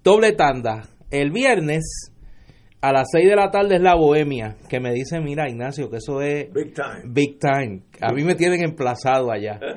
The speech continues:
Speaker 1: Yo me fui a cantar a Calle
Speaker 2: Ah, y por ahí
Speaker 1: el
Speaker 2: mismo,
Speaker 1: viernes
Speaker 2: baja,
Speaker 1: y por
Speaker 2: baja.
Speaker 1: ahí mismo
Speaker 2: Baja, sí,
Speaker 1: me
Speaker 2: para
Speaker 1: dicen
Speaker 2: hacia
Speaker 1: que
Speaker 2: Ponce.
Speaker 1: llegue allá a Ponce. Tengo que ir un, un viernes que falte aquí, será,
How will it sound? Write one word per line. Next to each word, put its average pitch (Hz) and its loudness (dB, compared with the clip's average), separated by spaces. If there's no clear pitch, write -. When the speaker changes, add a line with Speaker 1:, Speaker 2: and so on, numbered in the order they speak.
Speaker 1:
Yo 151 4
me 165 2
fui 160 0
a 156 2
cantar 175 2
a 170 2
Calle 165 2
Speaker 2:
Ah, 139 -10
y 143 -8
por 131 -4
ahí 139 2
Speaker 1:
el - -2
Speaker 2:
mismo, 151 4
Speaker 1:
viernes 160 4
Speaker 2:
baja, 156 2
Speaker 1:
y 151 4
por 156 6
Speaker 2:
baja. 143 8
Speaker 1:
ahí 147 6
mismo 170 2
Speaker 2:
Baja, 156 2
sí, 156 -4
Speaker 1:
me 165 2
Speaker 2:
para 139 6
Speaker 1:
dicen 180 4
Speaker 2:
hacia - -2
Speaker 1:
que 147 0
Speaker 2:
Ponce. 135 2
Speaker 1:
llegue 151 4
allá 156 6
a 156 -2
Ponce. 165 0
Tengo 147 -2
que 151 0
ir 151 2
un, 147 -4
un 143 -4
viernes 156 2
que 117 -6
falte 139 -2
aquí, 151 -2
será, 165 -4